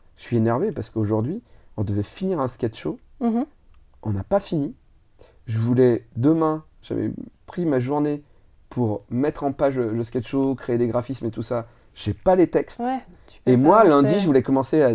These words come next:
Speaker 1: à, à scénariser Chaton contre Dinosaure, que j'ai vendu. Et pour moi, je me le donnais cinq jours pour écrire l'album,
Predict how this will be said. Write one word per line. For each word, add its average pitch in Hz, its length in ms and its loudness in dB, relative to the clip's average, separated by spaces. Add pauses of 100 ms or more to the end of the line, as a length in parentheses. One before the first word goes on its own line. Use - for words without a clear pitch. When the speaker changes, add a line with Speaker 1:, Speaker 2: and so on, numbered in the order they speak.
(140)
Speaker 1:
à, 107 120 2 (100)
à 110 60 -6
scénariser 123 640 0
Chaton 160 340 -2
contre 147 200 -2
Dinosaure, 147 460 -2 (260)
que 120 100 -6
j'ai 113 160 4
vendu. 143 380 0
Et 117 120 2
pour 110 200 -2
moi, 160 280 2 (400)
je - 140 -6
me 120 80 2
le 120 100 4
donnais 127 220 2
cinq 190 280 -4
jours 175 260 0
pour 117 180 -8
écrire 113 220 -6
l'album, 117 380 -4